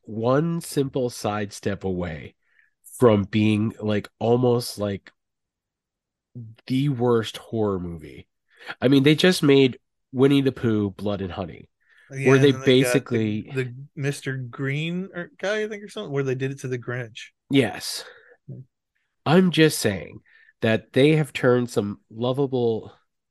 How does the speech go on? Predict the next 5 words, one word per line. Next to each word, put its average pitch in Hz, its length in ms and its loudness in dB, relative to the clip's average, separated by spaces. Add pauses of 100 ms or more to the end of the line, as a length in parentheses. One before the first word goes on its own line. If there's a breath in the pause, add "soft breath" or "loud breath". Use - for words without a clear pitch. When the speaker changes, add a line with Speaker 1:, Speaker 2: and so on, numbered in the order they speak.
(840)
Speaker 1:
memorable 117 1040 -2 (160)
characters 98 680 -6
from 92 260 -8
our 92 180 -6
childhoods 82 840 -8